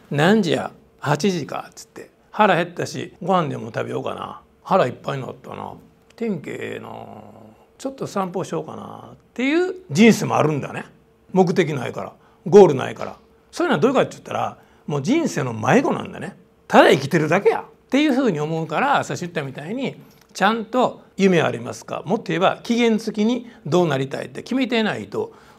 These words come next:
ゴールのない人生ほどね、浅はかなことないと思うから、やりがいもないしね。ゴール決まってないから、ね、達成感もないし、世の中の責任したりとかね、例えば業界だったり、日本の国だったりってして、周りに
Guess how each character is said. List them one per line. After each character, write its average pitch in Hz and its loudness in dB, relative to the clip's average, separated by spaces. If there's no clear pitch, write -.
ゴ 185 8
ー 294 8
ル 254 6
の 170 4
な 135 0
い 143 -8
人 170 0
生 135 -6
ほ 113 -6
ど 107 -12
ね、 135 -8
浅 170 -2
は 190 2
か 156 -2
な 127 -4
こ 113 -8
と 110 -10
な 135 -2
い 202 -2
と 147 -10
思 110 -12
う 110 -16
か 110 -12
ら、 - -14
や 156 2
り 160 2
が 160 2
い 151 0
も 117 -10
な 117 -12
い 113 -10
し - -14
ね。 208 -8
ゴ 220 0
ー 269 4
ル 247 2
決 254 0
ま 269 0
っ 269 -8
て 269 -4
な 247 -2
い 226 -8
か 247 -4
ら、 180 2
ね、 156 -4
達 247 -2
成 254 0
感 214 0
も 190 -4
な 180 -4
い 262 -4
し、 - -8
世 147 -4
の 151 -4
中 131 -8
の 127 -12
責 143 -8
任 131 -8
し - -14
た 123 -6
り - -14
と 156 -18
か 175 -10
ね、 269 -10
例 127 -4
え 123 -4
ば - -6
業 143 0
界 135 -2
だ 123 -10
っ - -20
た 123 -6
り、 113 -10
日 147 -2
本 139 0
の 131 -2
国 131 -8
だ 120 -6
っ - -14
た 165 -8
り 156 -8
っ - -20
て - -20
し - -20
て、 240 -4
周 226 6
り 233 -2
に 240 -6